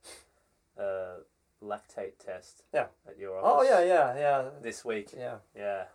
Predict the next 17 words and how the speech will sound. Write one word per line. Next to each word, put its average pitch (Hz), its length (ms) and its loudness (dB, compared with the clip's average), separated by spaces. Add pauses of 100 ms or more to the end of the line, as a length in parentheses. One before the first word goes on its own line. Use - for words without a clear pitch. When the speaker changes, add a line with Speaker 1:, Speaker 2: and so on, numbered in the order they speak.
(160)
Speaker 2:
I'll - 100 0
be 139 80 -4
doing 135 180 -4
probably 120 300 -2
next - 280 -8
week 104 200 -14
then. - 140 -10 (240)
Speaker 1:
Okay. 104 240 -6 (360)
Speaker 2:
Yeah, 135 80 -6
yeah, - 60 0
our, 139 180 4 (100)
our 156 200 4 (320)
testing 135 320 0
director 127 480 2
wants 127 220 -2
some 131 120 -4
information. 135 600 -4